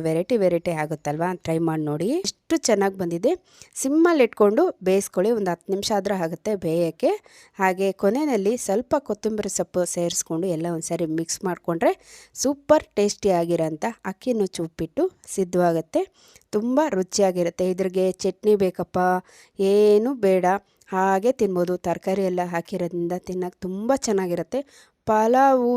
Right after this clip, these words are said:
ರೈಸ್ ಬಾತ್ಗಿಂತ ಸೂಪರಾಗಿರುತ್ತೆ ಕಣ್ರಿ. ಎಲ್ಲರೂ ಇವತ್ತೇ ಒಂದ್ಸರಿ ಟ್ರೈ ಮಾಡಿ ನೋಡಿ. ನಮ್ಮ ಚಾನಲಲ್ಲಿ ತುಂಬ ರೆಸಿಪಿ ಇದ್ದಾವೆ, ನೋಡಿಲ್ಲ ಅಂದರೆ ನೋಡಿ, ಸಪೋರ್ಟ್ ಮಾಡಿ. ಹಾಗೆ ಯಾವ ರೀತಿ ಬಂತು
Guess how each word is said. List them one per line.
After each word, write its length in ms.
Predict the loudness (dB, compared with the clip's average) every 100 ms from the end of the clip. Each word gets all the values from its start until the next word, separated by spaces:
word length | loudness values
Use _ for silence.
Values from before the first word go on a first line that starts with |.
| 2
ರೈಸ್ 280 | 4 2 0 0
ಬಾತ್ಗಿಂತ 460 | 0 0 -8 -4 -6 -4
ಸೂಪರಾಗಿರುತ್ತೆ 1000 | -4 -4 -6 -4 -2 -2 -2 -4 -4 -8 -8
ಕಣ್ರಿ. 260 | -8 -4 -6 -8 -20 _ _ 0
ಎಲ್ಲರೂ 300 | 2 2 2 2
ಇವತ್ತೇ 340 | 2 2 2 -2 0
ಒಂದ್ಸರಿ 360 | -4 -4 -4 -6 -4
ಟ್ರೈ 160 | -2 0 0
ಮಾಡಿ 180 | 0 0 -2
ನೋಡಿ. 220 | -2 -4 -6 -20 -16 -6
ನಮ್ಮ 120 | -6 -2
ಚಾನಲಲ್ಲಿ 460 | 0 0 -2 -4 -4
ತುಂಬ 300 | -6 -2 0 2
ರೆಸಿಪಿ 340 | 2 -2 -2 -2
ಇದ್ದಾವೆ, 300 | 0 0 0 0 0
ನೋಡಿಲ್ಲ 280 | -2 -2 -2
ಅಂದರೆ 200 | -2 -2 -2 -4
ನೋಡಿ, 240 | -4 -6 -6 -14
ಸಪೋರ್ಟ್ 360 | -4 -4 -4 -4
ಮಾಡಿ. 200 | -4 -4 -6 _ -20 _ -6
ಹಾಗೆ 240 | -4 -2 -2 0
ಯಾವ 120 | -2 -2
ರೀತಿ 200 | -4 -6 -2
ಬಂತು 300 | -4 -2 -2